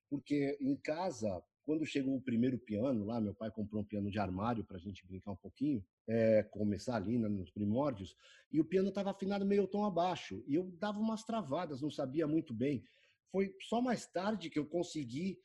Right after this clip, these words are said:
desenvolver mais ainda o meu relativo, que eu sempre tive um relativo legal também,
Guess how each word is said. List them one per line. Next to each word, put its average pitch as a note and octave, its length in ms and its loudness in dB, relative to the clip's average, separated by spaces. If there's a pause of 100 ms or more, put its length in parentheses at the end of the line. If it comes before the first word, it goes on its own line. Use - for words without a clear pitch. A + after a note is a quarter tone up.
(180)
desenvolver D3+ 640 4
mais F#3+ 380 2
ainda E3 360 4
o C#3+ 40 4
meu C#3+ 120 6
relativo, C#3 760 0
que C3+ 80 -6
eu A2+ 40 -4
sempre D3+ 200 -6
tive F3 180 -6
um D#3 60 -2
relativo C#3+ 400 -4
legal B2 400 0
também, F#2+ 340 -10